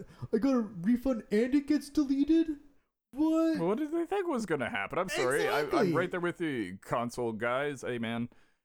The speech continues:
Speaker 2: P C gamer, console gamer. It's not the, uh, what is it? The adverb? What's the descri-, describing word? Anyways, doesn't matter. Uh, we're all gamers, and yep,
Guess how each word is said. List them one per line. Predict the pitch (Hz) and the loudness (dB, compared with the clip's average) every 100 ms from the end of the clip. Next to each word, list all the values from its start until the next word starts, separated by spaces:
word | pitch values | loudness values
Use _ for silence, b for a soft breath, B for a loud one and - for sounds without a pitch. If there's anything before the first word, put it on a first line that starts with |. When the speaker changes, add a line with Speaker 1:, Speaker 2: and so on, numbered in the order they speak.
| _ - | _ -8
Speaker 2:
P | 147 | -8
C | 147 | -6
gamer, | 147 147 131 | -4 -4 -6
console | - 131 143 | -6 -6 -6
gamer. | 127 131 131 127 | -6 -4 -4 -4
It's | 120 - | -6 -6
not | 131 123 - | -4 -4 -4
the, | 110 107 | -4 -2
uh, | 104 101 98 95 92 _ _ _ _ _ _ _ - - | -2 -2 -2 -4 -8 _ _ _ _ _ _ _ -20 -16
what | 185 | -16
is | - | -14
it? | - | -18
The | - - _ _ _ _ - | -20 -20 _ _ _ _ -16
adverb? | 123 139 143 | -14 -12 -12
What's | 170 - | -12 -10
the | 240 | -8
descri-, | - - 123 | -8 -8 -10
describing | - - 120 131 | -10 -12 -10 -10
word? | 135 | -2
Anyways, | 220 196 | 0 0
doesn't | 196 208 | 0 0
matter. | 196 160 143 b b b | 0 -2 -4 b b b
Uh, | - 120 135 135 | -2 2 2 0
we're | 131 170 170 | 0 0 2
all | 156 | 2
gamers, | 139 143 151 147 - | 0 -4 -2 -6 -4
and | 120 113 113 107 98 | -2 -2 -2 -4 -6
yep, | 127 156 | -4 -6